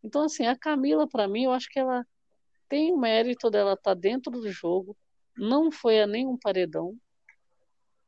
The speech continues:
Então, assim, é, provavelmente deve ainda, talvez, um ou dois paredões, talvez não vá, não sei esse agora, por causa da, da dinâmica,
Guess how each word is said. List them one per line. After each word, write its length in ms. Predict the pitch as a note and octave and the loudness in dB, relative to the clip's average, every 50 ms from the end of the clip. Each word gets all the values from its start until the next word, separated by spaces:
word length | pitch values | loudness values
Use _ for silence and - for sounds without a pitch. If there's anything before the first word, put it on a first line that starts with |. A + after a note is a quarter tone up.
| _ _ _ _ _ _ _ _ _ _ _ _ _ _ _ - | _ _ _ _ _ _ _ _ _ _ _ _ _ _ _ -8
Então, 340 | E3+ E3 D#3+ - F3 F3+ | -8 -8 -2 -2 -2 -2
assim, 540 | F#3+ G3 - - - F#3+ F3 D#3+ D#3 D3+ D#3 _ _ _ _ _ _ _ _ _ _ _ _ _ _ _ _ _ - | -2 -4 -6 -6 -4 -4 -2 -2 -4 -6 -10 _ _ _ _ _ _ _ _ _ _ _ _ _ _ _ _ _ -6
é, 520 | - F3 F3 F3 F3 E3+ E3 E3 E3 D#3+ D3 _ _ _ _ _ _ | 0 2 4 4 4 4 2 0 -2 -2 -4 _ _ _ _ _ _
provavelmente 1200 | - A3+ C4+ D#4 D4 C4+ D4 C#4 A#3 A3+ G#3+ G3 F#3 F3+ F3+ F3+ F3 F3 - - - - F3 E3+ - _ _ _ _ _ _ _ _ _ _ | 4 6 6 6 4 2 -2 -2 0 2 2 2 2 0 -2 -4 -4 -6 -6 -10 -10 -8 -8 -8 -8 _ _ _ _ _ _ _ _ _ _
deve 360 | D3 D#3 F3+ F3+ F3+ F#3 F3+ | -2 0 2 2 2 2 2
ainda, 300 | F3+ F3 F3 E3+ E3+ E3 | 2 2 2 2 0 -2
talvez, 840 | - - E3+ D#3+ D#3 E3 E3 - - - - - - - - - - _ - - | 0 -2 -4 -2 0 0 -2 -2 -2 -6 -14 -14 -14 -14 -14 -16 -16 _ -14 -6
um 320 | - E3 - F#3 F#3 F#3 | -2 0 0 2 2 2
ou 120 | F3 E3+ D#3+ | 2 2 0
dois 260 | D3+ D#3+ E3+ - - | 2 4 4 4 6
paredões, 500 | B4 A#4 - D#3+ D#3+ E3 D3+ D#3+ E3 E3 | 6 4 4 2 2 0 0 0 2 4
talvez 320 | C5 - - D3+ D#3+ D#3+ D#3 | 4 4 4 0 0 0 0
não 180 | E3+ E3+ E3 | 0 -2 -2
vá, 200 | D3+ D#3 E3 F3 | 0 0 0 0
não 100 | F3+ F3 | 0 -2
sei 260 | E3+ - - E3+ E3+ F3+ | -4 -2 2 4 4 4
esse 180 | E3+ - - | 2 2 -2
agora, 440 | D#3+ C#3+ D3+ D#3 E3+ F#3 F3+ E3+ E3+ _ _ _ _ _ _ _ _ _ | -4 0 0 2 2 2 0 -2 -4 _ _ _ _ _ _ _ _ _
por 120 | - E3+ D3 | -8 -6 -4
causa 360 | - - E3 D#3+ D#3 E3 E3 | 0 0 0 2 2 0 0
da, 460 | D3+ E3 D#3+ D#3+ D#3 D#3 D#3 D#3 D#3 | 0 2 2 2 2 2 0 -2 -2
da 160 | D3 D#3+ D#3+ | -2 -2 -2
dinâmica, 720 | D#3 D3+ D#3+ D#3+ E3 F#3+ A#3+ B3+ B3 G#3+ - - - D3+ - | 0 0 0 0 0 0 0 0 -2 -2 -6 -10 -16 -16 -16